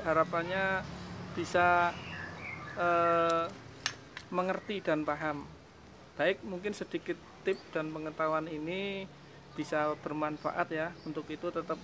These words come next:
ikuti terus di perjalanan servis Kurnia Diesel Magelang menyapa ya. Dan tentunya saya harapkan adalah yang pertama adalah like-nya ya, like-nya. Yang kedua adalah subscribe,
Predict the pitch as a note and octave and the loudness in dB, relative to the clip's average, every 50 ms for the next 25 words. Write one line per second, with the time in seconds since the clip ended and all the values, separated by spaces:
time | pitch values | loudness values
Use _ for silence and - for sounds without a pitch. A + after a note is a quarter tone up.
0 | - - D#3+ - E3 D#3+ E3+ E3 F3 E3+ E3 F3 F#3 G#3 - - - - E3 - | -8 -8 -6 -4 -4 -4 -4 -2 -2 0 0 2 2 0 0 -4 -6 -8 -6 -4
1 | - D#3 - - D#3+ D3+ D#3 D3+ D3+ D#3 D#3 D#3 D3 - F#3+ G3 F#3 - A3 G#3 | -4 -4 -2 0 0 2 2 2 0 0 -2 -2 0 2 2 2 2 0 -4 -4
2 | - - F#3+ F3 F3+ F3+ F3+ E3+ E3+ E3 E3+ F3 F3 F3+ F3 E3+ E3+ - - - | -4 -4 -4 -2 0 -2 -2 -2 -2 -2 0 2 2 2 0 0 -4 -6 -10 -10
3 | - - - - - - D#3+ D#3 - - D#3 D#3+ D#3 D#3 D#3 D3+ D3+ D3 D3 - | -10 -10 -12 -10 -6 -4 -4 -4 -4 -2 -2 -2 0 0 -2 0 0 0 2 4
4 | F3+ E3+ D3+ C#3+ C#3+ C#3 C#3 C#3+ C#3 - D3+ C#3+ C#3 C#3+ C#3+ D3 D3+ D3+ E3+ E3+ | 6 6 6 4 2 -2 -4 -6 -4 -4 -4 -2 -2 -4 -4 -4 -4 -2 -2 -2
5 | - - E3 D#3+ D#3 D3+ D3 D3+ D3 - - E3+ E3 E3+ E3+ D#3 - D#3 D#3 E3 | 0 2 2 4 4 2 2 2 0 0 0 -2 0 0 -2 -2 -2 0 2 2
6 | F3 E3+ - - - - - - - - C3 C3 D3+ D#3+ E3 E3 E3 - - E3 | 2 0 -2 -8 -10 -10 -10 -8 -8 -8 -6 -2 0 0 2 0 0 -2 -2 0
7 | - E3+ E3 E3+ F3 F3 F3 F3 E3+ - E3 D#3+ E3 E3+ - - F3 E3+ E3+ E3+ | 2 2 2 2 2 2 2 0 0 0 0 0 0 -2 -2 -2 -2 -2 -2 -2
8 | E3+ - F#3 F#3 F#3 F3 E3 D#3 D3 C#3+ C#3+ E3+ - - - - - - E3 E3 | -4 -4 -2 0 2 2 2 2 0 -2 -2 -4 -8 -14 -18 -18 -12 -6 -6 -6
9 | D#3 - - E3 D#3+ D#3+ D#3 D3 D3 C#3+ D3 D3 D3+ D3 C#3+ D3+ D3 - D#3+ D#3+ | -6 -6 -8 -6 -6 -4 -4 -4 -6 -6 -6 -6 -6 -6 -8 -10 -8 -6 -4 -4
10 | D#3+ E3 D#3 - - D#3 D#3+ D#3+ D#3+ - - E3+ E3 E3 - - - E3 F3 F#3 | -4 -4 -4 -4 -4 -4 -2 -4 -4 -2 -2 -2 -2 -2 -4 -8 -2 2 2 4
11 | G3 - | 4 2